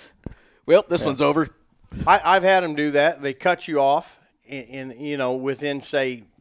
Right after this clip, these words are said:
Speaker 3: fifteen seconds, I do a second series,
Speaker 2: Mm-hmm.
Speaker 3: and he doesn't cut me off.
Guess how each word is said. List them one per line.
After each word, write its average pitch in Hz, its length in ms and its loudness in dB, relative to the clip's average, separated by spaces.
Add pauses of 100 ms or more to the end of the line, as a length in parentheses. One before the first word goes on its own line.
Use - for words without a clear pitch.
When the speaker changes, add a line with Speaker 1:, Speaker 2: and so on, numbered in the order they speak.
(100)
Speaker 3:
fifteen 143 420 -8
seconds, 135 480 -8
I 123 80 -6
do 123 200 -8
a 113 60 -8
second 135 420 -8
series, 135 460 -8
Speaker 2:
Mm-hmm. 113 260 -10 (680)
Speaker 3:
and 117 440 -14 (120)
he 120 200 -18
doesn't 123 440 -4
cut 101 240 -12
me 101 80 -20
off. 85 320 -20